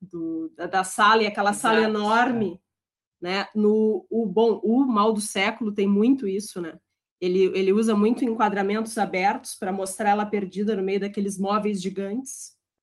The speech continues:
Speaker 1: E, e eu vejo muito também que esse espaço doméstico, ele usa muito como simbólico de, de regras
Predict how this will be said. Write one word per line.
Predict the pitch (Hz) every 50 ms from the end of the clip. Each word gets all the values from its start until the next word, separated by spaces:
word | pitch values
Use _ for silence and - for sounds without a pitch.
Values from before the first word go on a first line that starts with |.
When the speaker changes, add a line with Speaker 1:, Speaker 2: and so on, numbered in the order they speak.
| _ _ _ _ _ _ _ _ _ _ _ _ _ _ _ _ _ _ _
Speaker 1:
E, | - 190 190 190 190 185 180 - 202 208
e |
eu | 214 208 190
vejo | 208 220 220 226 233
muito | 233 233 247 -
também | - 262 240 233 226 214 226 269
que | 269 - 277 269 269 269 - - _ _ _ _ _ _ _ _ _ -
esse | 220 254 320 - 339
espaço | 320 320 - - 220 196 190 - -
doméstico, | 214 208 196 185 180 175 190 233 320 - - -
ele | 247 220 214
usa | 220 240 254 240
muito | 226 233 254 262
como | - 320 285 277 302
simbólico | 294 - - 311 285 262 226 190 214 202 220 240 254 220 226 220 - 180 165 - _ _ _ _ _
de, | _ 160 196 196 170
de | 165 160 202
regras | 208 202 220 214 226 233 214 214 190 185 185